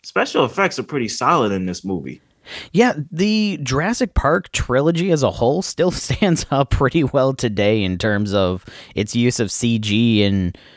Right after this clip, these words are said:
Speaker 2: you know, special effects and everything. I, I, I think that stands for all three of the original Jurassic Park movies. They, they
Speaker 1: Mm-hmm.
Speaker 2: still look beautiful, even in four K today. They look absolutely beautiful.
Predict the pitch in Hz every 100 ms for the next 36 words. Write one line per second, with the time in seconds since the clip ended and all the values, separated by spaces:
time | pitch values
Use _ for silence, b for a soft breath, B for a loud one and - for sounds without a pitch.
0 | B B 110 87 85 82 - 120 117 95
1 | 95 95 - 92 82 85 80 73 - 127
2 | 120 - B B B B 139 185 139 123
3 | 131 131 127 - 117 113 120 - 113 104
4 | 120 113 92 87 85 92 98 110 107 101
5 | 101 98 95 - 98 110 98 95 87 82
6 | - 123 - - _ - 110 131 139 -
7 | 92 156 151 147 120 - b b - 127
8 | 123 123 107 123 120 92 85 143 175 151
9 | 135 147 139 - 127 123 82 98 92 104
10 | 76 80 107 117 123 - 104 107 - 107
11 | 98 92 92 98 78 -